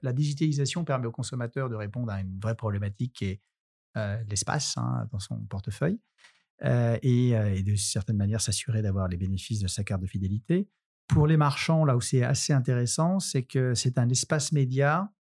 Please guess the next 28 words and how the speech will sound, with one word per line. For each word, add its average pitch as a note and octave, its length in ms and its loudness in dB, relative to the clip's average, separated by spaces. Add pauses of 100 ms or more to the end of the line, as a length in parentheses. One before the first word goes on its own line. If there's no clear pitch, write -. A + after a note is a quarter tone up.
(220)
l'app, A#2+ 300 -2
l'app C3 340 -4
Stockard C3+ 520 0
ou A#2+ 60 2
l'app A2 160 -4
Klarna, B2 380 -2
puisque - 240 -6
c'est - 120 -4
intégré A2 240 -4
aussi G#2+ 200 -4
dans A2 100 -2
l'app A2 180 -6
Klarna. B2 460 -4 (360)
C'est - 100 -2
un C3+ 60 2
esta-, C#3+ 340 0
un C3+ 100 2
espace D3 440 0
média D#3 440 2
où D#3+ 100 2
un B2 100 0
con-, D3 420 -4
un B2+ 160 -2
marchand D3+ 400 0
peut C#3 280 -2
réengager D3 920 2
avec A#2 240 -2
des, A2 340 -6